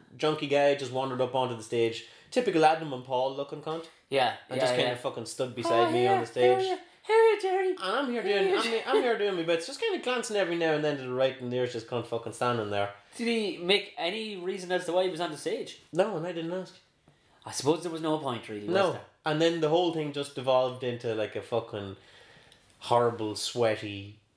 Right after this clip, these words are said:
Speaker 2: Jesus, m-, just a ball of macaroni and
Speaker 1: Yeah.
Speaker 2: cheese.
Speaker 1: I don't know if, I don't know if it, if it went into a second half or if it wrapped up. I forget
Speaker 2: <laughs>
Speaker 1: now. But just basically, it was, you know, it was everybody yelling over
Speaker 2: You don't wanna be
Speaker 1: everybody.
Speaker 2: last guy on that one.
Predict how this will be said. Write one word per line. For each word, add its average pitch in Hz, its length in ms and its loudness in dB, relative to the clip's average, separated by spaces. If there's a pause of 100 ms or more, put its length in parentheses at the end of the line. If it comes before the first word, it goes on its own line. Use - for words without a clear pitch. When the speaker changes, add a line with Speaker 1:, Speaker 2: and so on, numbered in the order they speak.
(1500)
Speaker 2:
Jesus, 107 640 0
m-, 117 280 -6 (120)
just 127 200 2
a 110 200 0
ball 117 320 0
of 101 120 -10
macaroni 110 600 -6
and 139 100 -2
Speaker 1:
Yeah. 143 280 4
Speaker 2:
cheese. 104 220 -18 (220)
Speaker 1:
I 156 80 4
don't 175 140 2
know 165 180 6
if, - 180 -4
I 139 80 -2
don't 190 120 -2
know 175 180 0
if - 80 -6
it, 139 100 -6
if 123 220 -4
it 113 120 -8
went 127 220 2
into 123 240 -2
a 113 40 0
second 117 300 -2
half 117 280 -2
or 113 140 -2
if 110 60 -8
it 95 80 -4
wrapped 110 320 2
up. 113 180 4
I 127 220 0
forget 117 440 0
Speaker 2:
<laughs> - 0 -
Speaker 1:
now. 107 180 -6 (540)
But 160 340 -2
just 175 160 -10
basically, 151 400 -4
it 123 80 -2
was, 107 440 -8
you 120 180 0
know, 107 180 0
it 107 300 -2
was 117 160 -2
everybody 117 420 2
yelling 107 360 2
over 107 140 -2
Speaker 2:
You 135 80 0
don't 151 120 8
wanna 135 180 0
be 123 60 -2
Speaker 1:
everybody. 123 180 2
Speaker 2:
last 127 140 -4
guy 113 160 -4
on 107 120 -6
that 110 200 -2
one. 95 140 -14